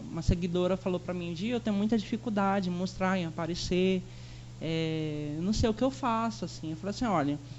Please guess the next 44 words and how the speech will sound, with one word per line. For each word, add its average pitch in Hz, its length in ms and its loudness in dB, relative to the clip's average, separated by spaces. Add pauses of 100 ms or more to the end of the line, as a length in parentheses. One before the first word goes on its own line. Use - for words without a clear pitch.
(140)
você - 80 -14
tem 190 120 4
que - 80 -8
partir 208 300 2
de 202 60 6
algum 208 180 6
ponto, 277 300 6
você - 60 -10
tem 175 120 -4
que 202 160 -2
começar 208 760 2 (540)
a 175 60 2
mostrar 262 320 6
o 311 40 2
seu 285 160 2
trabalho, 151 540 2
sabe? 165 300 2
É 165 40 6
o 175 40 4
seu 233 240 2
trabalho." 254 720 2 (300)
Tipo - 160 -8
assim, 156 400 -4 (520)
as - 80 -6
pessoas 208 280 2
têm 240 140 2
que 311 100 0
conhecer 269 800 2 (160)
que, - 120 -10
o 175 80 -2
que 226 300 -4
que 226 80 -6
você 196 280 -2
vende, 175 520 4
como 226 360 0
que 190 140 -6
são 190 140 0
as 175 100 -4
formas 170 240 -2
de - 60 -10
pagamento, 196 920 2 (280)
igual 254 220 0
uma 269 140 2
empresa 247 600 0